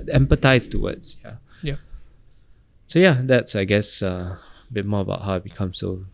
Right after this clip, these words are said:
Speaker 1: kaypoh and, um, interested. Yeah.
Speaker 2: Yeah. It's interesting because it,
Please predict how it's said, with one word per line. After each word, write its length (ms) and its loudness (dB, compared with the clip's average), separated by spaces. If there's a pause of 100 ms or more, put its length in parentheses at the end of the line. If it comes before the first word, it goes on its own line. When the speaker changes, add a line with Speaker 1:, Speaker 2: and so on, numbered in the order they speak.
Speaker 1:
kaypoh 560 0
and, 460 -6
um, 420 -12 (240)
interested. 480 -6 (300)
Yeah. 120 -12
Speaker 2:
Yeah. 180 6 (720)
It's 160 0
interesting 380 0
because 440 0
it, 200 0